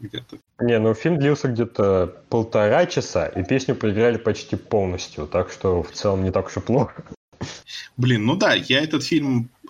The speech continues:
Speaker 1: мне кажется, я, я его в кино смотрел, и он какой-то, я помню, что он такой сопливый был, такой, я
Speaker 2: Ну да,
Speaker 1: такой
Speaker 2: довольно
Speaker 1: смотрел.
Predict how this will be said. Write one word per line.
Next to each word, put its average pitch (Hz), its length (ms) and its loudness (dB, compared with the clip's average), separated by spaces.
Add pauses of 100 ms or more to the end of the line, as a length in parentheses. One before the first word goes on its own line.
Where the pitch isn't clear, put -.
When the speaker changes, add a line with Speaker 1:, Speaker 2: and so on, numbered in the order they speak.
Speaker 1:
мне 120 280 2
кажется, 165 680 -2 (400)
я, 131 200 0
я 117 200 0
его 156 160 2
в 151 100 -6
кино 123 380 0
смотрел, 101 540 -2
и - 20 2
он 143 140 2
какой-то, 151 340 -2
я 123 280 0
помню, 127 240 0
что 117 160 -4
он 113 40 0
такой - 180 -6
сопливый 110 1000 0
был, 123 220 0
такой, 110 640 -2 (140)
я 170 140 2
Speaker 2:
Ну 226 100 4
да, 240 160 4
Speaker 1:
такой 185 100 4
Speaker 2:
довольно 151 320 4
Speaker 1:
смотрел. 139 160 2